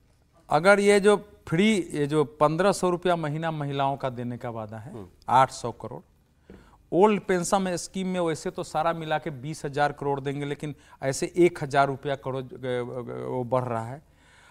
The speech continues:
Speaker 1: फ्री बिजली है तो अठारह हजार करोड़ रुपया तो जो है फ्री बिजली जो इन्होंने घोषणा की उस पर खर्च करना पड़ेगा। तो आप अगर इसी प्रकार से, क्योंकि तीन सौ यूनिट का इन्होंने कर दिया है, जब है तो चीज़ों को संभालने की आवश्यकता होती है। कहाँ है?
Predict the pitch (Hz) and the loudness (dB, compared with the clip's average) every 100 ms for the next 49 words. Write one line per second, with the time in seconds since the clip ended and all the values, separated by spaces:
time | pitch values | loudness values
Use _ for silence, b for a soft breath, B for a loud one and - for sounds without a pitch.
0 | b - _ - 196 240 196 185 220 220 | b -20 _ 0 2 4 2 0 2 4
1 | 196 247 247 - _ 165 160 - - 175 | 6 4 0 -16 _ 0 0 0 6 8
2 | 196 175 156 175 170 170 160 160 147 156 | 8 4 4 4 4 0 -2 -2 -6 -4
3 | 147 147 139 131 135 - 143 139 131 131 | -4 -4 -6 -4 -6 -8 -10 -8 -8 -8
4 | 139 127 127 131 117 120 131 127 131 117 | -8 -6 -6 -8 -10 -10 -10 -8 -8 -10
5 | - 127 - 127 - 127 131 127 123 127 | -10 -10 -8 -10 -6 -8 -6 -8 -8 -8
6 | 135 - b b b b b - - - | -10 -14 b b b b b -12 -12 0
7 | 139 180 320 - 180 240 214 165 - 262 | 4 6 4 0 0 0 0 -4 -2 -2
8 | 220 - 147 135 - 147 175 185 - 247 | -2 4 6 4 0 -6 -4 -4 0 2
9 | 277 247 240 214 220 - 196 180 160 160 | 2 2 2 4 2 2 0 0 -4 -6
10 | - 117 92 101 92 _ _ _ b b | -8 -10 -10 -16 -16 _ _ _ b b
11 | b - 120 196 277 220 165 220 240 - | b -16 0 2 4 4 2 0 -6 -8
12 | 208 208 320 - 269 - 196 143 175 220 | -10 -6 -6 -6 -8 -2 -4 2 2 4
13 | 269 - 185 151 127 131 - 113 107 170 | 2 0 2 2 0 -10 -6 -6 -4 -4
14 | 180 - 202 180 117 | -2 4 6 6 2